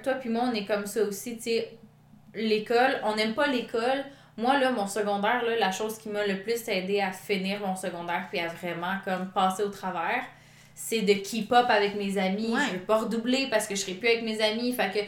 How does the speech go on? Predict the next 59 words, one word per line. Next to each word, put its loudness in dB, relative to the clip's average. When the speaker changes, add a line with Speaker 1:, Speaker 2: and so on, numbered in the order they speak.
Speaker 1:
c'est -4
une 2
motivation. 2
Speaker 2:
Mhm. 0
Speaker 1:
Moi, 4
si, -4
là, 0
au -4
secondaire, -2
j'avais 2
pas 2
eu -2
de, 0
Speaker 2:
D'amis. -2
Speaker 1:
de 6
gang 6
ou 0
de 6
quoi 2
que -6
ce -2
soit, -2
là, -2
oublie -4
ça, -12
j'aurais -12
Speaker 2:
Mhm, 2
t'aurais -4
peut-être 2
Speaker 1:
ça 4
Speaker 2:
fini 4
aux 4
adultes, -2
là, -8
honnêtement, -2
Speaker 1:
Ben, 8
Speaker 2:
là. -8
Speaker 1:
probablement, 8
parce 0
que 4
j'ai, 4
en 4
plus, -2
j'ai 0
failli -2
finir -4
aux 0
<laughs> -
adultes 0
déjà. 2
Speaker 2:
Ouais, 2
Speaker 1:
fait 4
Speaker 2:
avec, 2
Speaker 1:
que 2
Speaker 2:
euh, 0
ton -4
cours -6
d'histoire. -6
Ouais, -2